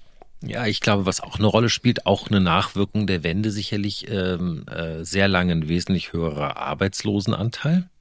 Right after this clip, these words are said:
Ja, also wie, viel höhere Arbeitslosigkeit. Ähm, das ist natürlich auch, äh, Postwende thematisch, ne? Ich meine, es ist ja auch schwierig. Du hast ja als,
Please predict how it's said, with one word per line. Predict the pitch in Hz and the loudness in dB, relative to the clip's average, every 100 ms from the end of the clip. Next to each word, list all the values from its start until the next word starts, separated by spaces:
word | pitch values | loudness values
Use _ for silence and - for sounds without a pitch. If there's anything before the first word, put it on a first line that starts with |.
| _ | _
Ja, | 80 95 131 | -4 -2 -2
also | 85 82 - | -4 -6 -10
wie, | - 85 95 - | -8 0 2 2
viel | - 127 101 | 0 2 2
höhere | 92 85 69 | 2 2 -2
Arbeitslosigkeit. | - 87 - 104 101 113 - 104 127 - - - | -4 -4 -2 -2 -2 -4 -4 -4 -4 -6 -14 -8
Ähm, | 101 98 98 95 92 - - - - - | -2 0 0 -2 -6 -10 -16 -16 -18 -10
das | - - 90 | -4 -2 -2
ist | - | -4
natürlich | 92 - 90 - | -4 -4 -8 0
auch, | 92 - - | 0 0 -8
äh, | - 87 | -10 -6
Postwende | - 110 - 73 87 107 110 | -2 -2 0 0 2 2 0
thematisch, | - 107 95 107 - 139 - | 0 0 0 0 0 0 0
ne? | 123 120 | 0 0
Ich | - | 2
meine, | 185 170 | 2 2
es | - | -2
ist | - | -2
ja | - | -2
auch | 175 - | -4 -6
schwierig. | - 127 104 80 | -4 -2 -2 -2
Du | 87 | -2
hast | - - | -2 0
ja | 98 | 0
als, | 90 - | 0 -4